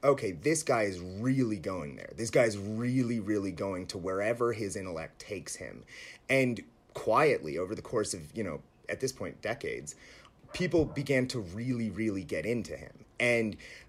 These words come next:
the American media, honestly, until me, and I don't say that like, "Oh, I'm so special."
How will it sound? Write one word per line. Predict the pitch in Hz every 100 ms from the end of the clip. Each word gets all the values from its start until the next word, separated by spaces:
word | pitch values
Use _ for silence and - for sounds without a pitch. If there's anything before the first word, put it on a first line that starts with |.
| _ _ -
the | 135
American | 156 160 170 165
media, | 147 202 175
honestly, | 92 139 208 - 117
until | 110 127 - 151 135
me, | 151 160
and | 117 139
I | 143
don't | 156
say | - 127
that | 113 92
like, | 98 85
"Oh, | 110 104
I'm | 101
so | - 87
special." | - 139 - 92 78